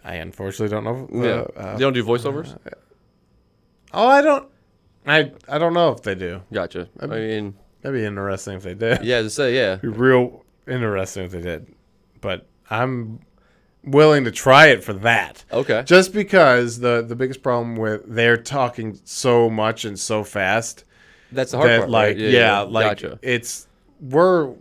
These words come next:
Speaker 1: we're used to subtitle stuff, so we thought, "Oh, this should be absolutely fine." But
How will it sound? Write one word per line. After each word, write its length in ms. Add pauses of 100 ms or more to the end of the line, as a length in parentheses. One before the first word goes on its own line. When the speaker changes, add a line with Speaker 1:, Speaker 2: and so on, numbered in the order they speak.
(300)
Speaker 1:
we're 160
used 360
to 100
subtitle 580
stuff, 260
so 220
we 80
thought, 320
"Oh, 220
this 100
should 140
be 120
absolutely 360
fine." 280
But 180